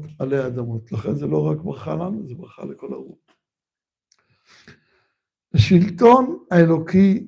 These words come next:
בהיסטוריה. הקדוש ברוך הוא, הוא בעל המלחמות, הוא בעל ה-, אה, הבאנו את הרב של עזה,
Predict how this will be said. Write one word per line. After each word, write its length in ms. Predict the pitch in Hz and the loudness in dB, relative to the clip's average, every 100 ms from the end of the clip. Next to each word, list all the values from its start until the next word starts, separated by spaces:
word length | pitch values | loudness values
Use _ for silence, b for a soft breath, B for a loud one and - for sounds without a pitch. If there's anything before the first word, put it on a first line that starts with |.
| - | -2
בהיסטוריה. 680 | 151 143 - 151 113 107 107 _ _ | 0 0 -2 -2 -2 -4 -8 _ _
הקדוש 300 | - 143 190 | -10 -4 -2
ברוך 180 | 220 175 | -2 -4
הוא, 160 | 185 - | -6 -2
הוא 120 | 175 | -2
בעל 400 | 131 170 180 175 | 2 4 4 4
המלחמות, 800 | 151 147 123 143 170 185 170 - | 0 -4 -6 -2 2 2 0 -8
הוא 160 | - 135 | -10 -6
בעל 380 | 143 156 156 151 | -4 -2 0 -2
ה-, 220 | 143 139 - _ _ _ _ _ _ _ _ - | -4 -6 -10 _ _ _ _ _ _ _ _ -10
אה, 680 | 127 127 127 127 123 - 147 | -6 -4 -4 -4 -4 -6 -6
הבאנו 300 | 135 160 156 | -4 -2 -2
את 120 | 156 | -4
הרב 260 | 143 151 147 | -4 -4 -4
של 220 | 160 160 | -4 -2
עזה, 260 | 208 185 | 0 0